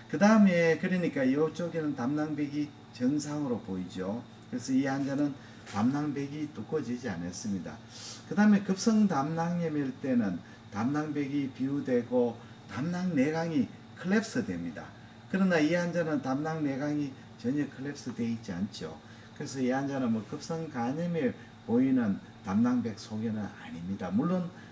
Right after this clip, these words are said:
급성 간염에도 담낭백이 정상인 경우도 많습니다. 그래서 이 환자는 아마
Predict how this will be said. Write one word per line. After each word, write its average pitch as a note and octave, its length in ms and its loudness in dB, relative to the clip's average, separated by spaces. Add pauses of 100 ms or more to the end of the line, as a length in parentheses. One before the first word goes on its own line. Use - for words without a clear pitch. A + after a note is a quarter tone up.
(100)
급성 D3 260 -2
간염에도 C3 540 0 (260)
담낭백이 B2 720 0 (280)
정상인 B2+ 580 2
경우도 F#2+ 420 -2 (320)
많습니다. F#2+ 580 -8 (100)
그래서 A#2+ 320 -4 (340)
이 A#2+ 40 -4
환자는 D3 380 0
아마 B2 360 2